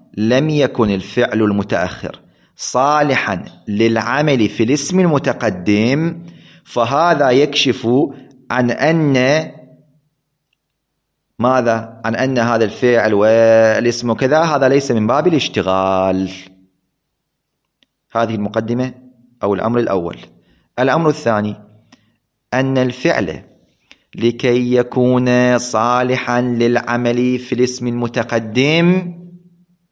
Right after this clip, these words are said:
لا بد أن يكون في نفس جملة الاسم. أعيد، لكي يكون الفعل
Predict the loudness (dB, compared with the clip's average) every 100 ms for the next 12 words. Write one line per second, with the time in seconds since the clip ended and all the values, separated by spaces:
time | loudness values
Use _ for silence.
0 | _ _ _ _ _ _ _ _ _ _
1 | _ _ _ _ -2 0 0 -2 -2 -4
2 | -2 -4 -4 -4 -2 -4 -6 -16 -20 _
3 | _ _ _ _ _ _ _ _ _ _
4 | _ _ _ _ _ _ _ _ _ _
5 | -8 -4 0 0 0 -2 -8 -4 -4 -2
6 | -2 0 -2 -2 -4 -4 -6 -10 -12 -20
7 | _ _ _ _ _ _ _ _ _ _
8 | _ _ _ _ _ _ 0 0 -2 -6
9 | -18 _ _ _ _ _ _ _ _ _
10 | _ -6 0 0 2 0 0 0 0 0
11 | -4 -2 -4